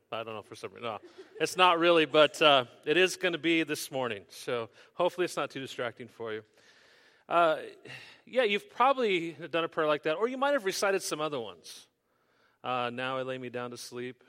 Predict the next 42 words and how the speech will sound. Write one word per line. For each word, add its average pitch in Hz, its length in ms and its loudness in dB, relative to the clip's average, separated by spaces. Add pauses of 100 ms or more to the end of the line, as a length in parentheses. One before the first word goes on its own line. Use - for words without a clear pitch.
(560)
Pray 117 180 -8
the 117 120 -8
Lord 117 320 -10
my 117 100 -12
soul 113 340 -14
to 113 80 -16
keep." 110 320 -16 (300)
That's 151 140 -4
kind 160 160 -6
of 120 40 -8
the 113 60 -14
scary 117 320 -8
one, 95 200 -14
like, 104 180 -18
"If 123 200 -12
I 104 100 -8
die 101 280 -10
before 101 360 -12
I 98 40 -10
wake, 104 420 -14 (640)
pray 131 120 -2
the 131 100 0
Lord 139 240 0
my 143 100 -2
soul 131 280 -2
to 131 60 -8
take." 123 380 -4
You're 98 120 -12
like, 110 120 -14 (1120)
I 147 40 0
don't 156 80 2
know 131 320 -2 (140)
any 156 180 -4
kids 139 320 -4
that 127 140 -2
really 131 160 -2
should 127 140 -6
be 120 80 -6
saying 117 300 -8
that, 135 280 -4
but 170 140 -4
okay. 170 340 0